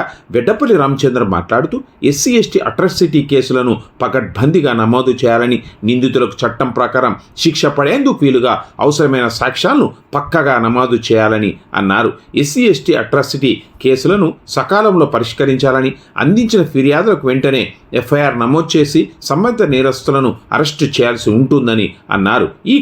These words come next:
కార్యక్రమంలో రెవెన్యూ డివిజన్ అధికారులు బి గంగయ్య, సురేష్, సింగరిని ఆర్జీవన్ జనరల్ మేనేజర్ లలిత్ కుమార్, ఏసీపీలు మడత రమేష్, గజ్జి కృష్ణ, వెంకటేశ్వర్, ఆర్ ప్రకాష్, జిల్లా అధికారులు,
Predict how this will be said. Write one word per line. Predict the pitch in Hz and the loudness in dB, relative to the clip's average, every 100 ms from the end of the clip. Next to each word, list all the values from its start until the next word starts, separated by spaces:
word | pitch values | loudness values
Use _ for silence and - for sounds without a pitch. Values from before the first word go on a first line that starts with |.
| 165 | 0
కార్యక్రమంలో | 123 - 120 117 120 104 - - 127 | -2 0 0 2 2 0 -6 -4 -2
రెవెన్యూ | 170 220 180 127 | 2 2 2 2
డివిజన్ | 127 117 113 | 2 2 0
అధికారులు | 113 147 151 151 98 - - | 0 0 0 0 0 -6 -4
బి | 117 101 | -2 -2
గంగయ్య, | 90 92 113 139 - - - | -4 -2 2 0 -2 -8 -6
సురేష్, | - 143 120 - - _ - | 0 2 2 -2 -16 _ -2
సింగరిని | 156 214 254 247 220 - 120 | 2 4 2 0 -4 -2 -4
ఆర్జీవన్ | 113 131 285 208 | -2 0 2 2
జనరల్ | 139 127 123 | 2 0 0
మేనేజర్ | 117 113 110 - - - | 0 2 0 -2 -10 -4
లలిత్ | 98 113 110 | -2 -2 -2
కుమార్, | 139 180 - _ - | -2 -2 -4 _ -2
ఏసీపీలు | 135 143 139 135 117 - - 104 | 0 0 0 0 0 -2 -6 -4
మడత | 104 104 110 | -2 0 0
రమేష్, | 196 160 - - 85 | 2 0 -2 -10 -4
గజ్జి | 113 113 117 | -2 -2 -2
కృష్ణ, | 175 - 139 165 - - | -2 0 -2 -4 -8 -4
వెంకటేశ్వర్, | 123 226 208 156 - 202 - - 98 | 0 0 2 2 2 -2 -2 -6 -2
ఆర్ | 110 - | -2 -2
ప్రకాష్, | 220 180 147 - - 101 | -2 0 -2 -4 -16 -2
జిల్లా | 131 131 110 | 0 2 0
అధికారులు, | 117 135 156 214 | 0 0 0 -2